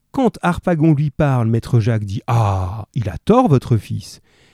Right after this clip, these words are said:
Et quand c'est Cléante qui parle, maître Jacques dit, « Ah, il a tort, votre père. » Donc il dit aux deux la même chose.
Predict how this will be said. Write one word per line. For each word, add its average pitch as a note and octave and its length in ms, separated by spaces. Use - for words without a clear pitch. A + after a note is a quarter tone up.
Et D#3+ 80
quand A#3+ 200
c'est E3 160
Cléante B2+ 420
qui - 160
parle, C#4 380
maître C3 320
Jacques A2 280
dit, « D3+ 260
Ah, A2 580
il A2 180
a E2 120
tort, A#3 280
votre C3 300
père. » G2+ 480
Donc C#3 300
il D3 60
dit A#3+ 180
aux D#3 140
deux C3+ 300
la A#3 180
même D3 200
chose. F#2+ 440